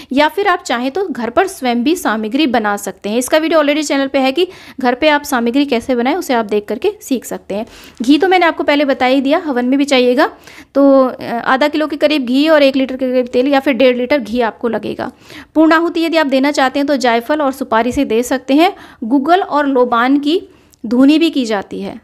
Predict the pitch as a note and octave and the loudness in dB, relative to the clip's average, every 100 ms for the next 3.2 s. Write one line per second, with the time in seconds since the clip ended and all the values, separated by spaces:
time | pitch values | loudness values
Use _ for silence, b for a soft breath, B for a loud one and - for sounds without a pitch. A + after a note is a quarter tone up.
0 | - A3+ B3+ C#4 C#4 B3 A#3 A#3 A#3+ C#4 | -10 -4 0 2 2 2 2 0 -2 -4
1 | A#3+ A#3 B3 G#3+ G#3+ B3+ C4 C4 E4+ D4+ | -2 -2 -2 -2 -2 -2 0 0 2 0
2 | A#3+ A3+ - C#4+ G#4 C4+ A3+ A#3+ A3+ A#3 | 0 -2 0 0 0 -2 -4 -2 -2 0
3 | C#4 D4 | 0 -2